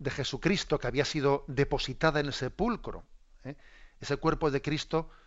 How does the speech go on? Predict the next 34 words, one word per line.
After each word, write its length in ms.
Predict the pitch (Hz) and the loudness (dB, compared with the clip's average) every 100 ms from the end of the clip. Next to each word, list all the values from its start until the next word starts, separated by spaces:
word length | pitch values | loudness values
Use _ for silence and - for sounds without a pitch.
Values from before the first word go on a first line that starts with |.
| - - | -20 -10
resucitó, 920 | - 151 - 135 127 - 262 214 - - - | 2 2 4 0 -2 2 4 4 -2 -12 -4
sí, 240 | - 240 | -2 0
espiritualizado, 960 | 143 - 165 151 - 143 139 208 196 127 - | -2 0 2 2 4 2 4 2 2 0 0
hecho 220 | 185 226 | 0 0
espiri-, 400 | - 214 196 - - - | -2 -2 -2 -4 -8 -6
o 40 | |
sea, 160 | - 135 - - - | -4 -4 -6 -16 -6
eh, 100 | 165 | -4
no, 300 | 147 160 180 | -2 2 2
no 200 | 180 185 | 4 2
sometido 480 | 190 202 185 202 196 | 4 2 2 2 6
a 40 | |
las 160 | 190 165 | 6 6
leyes 320 | 185 190 175 | 4 4 4
materiales, 840 | 180 180 170 190 135 - - - - | 4 4 6 6 6 0 -10 -12 -10
que 80 | 110 | 0
era 160 | 151 | 2
un 140 | 160 151 | 2 4
cuerpo 500 | 165 156 - 160 151 | 4 4 4 2 4
que 300 | 156 151 - - - - | 2 2 0 -10 -16 -8
traspasaba, 920 | - 151 - - 135 151 147 147 147 - - - | 2 2 2 0 2 2 4 6 4 2 -10 -6
eh, 480 | 151 147 147 147 147 | 0 2 2 2 2
las 200 | 147 147 | 2 0
paredes, 380 | - 139 151 147 - | 2 2 4 2 -2
sí, 120 | 175 | -4
sí, 160 | - | -2
ya 80 | 139 | 0
lo 80 | 196 | 0
sabemos, 340 | - 160 135 | 2 2 2
sí, 80 | 143 | -2
pero 220 | 143 135 - | 0 -2 2
el 200 | 151 139 | 2 4
mismo 400 | 214 240 254 240 | 0 0 -2 -2
cuerpo, 480 | 117 95 - 175 | -4 -8 -8 -12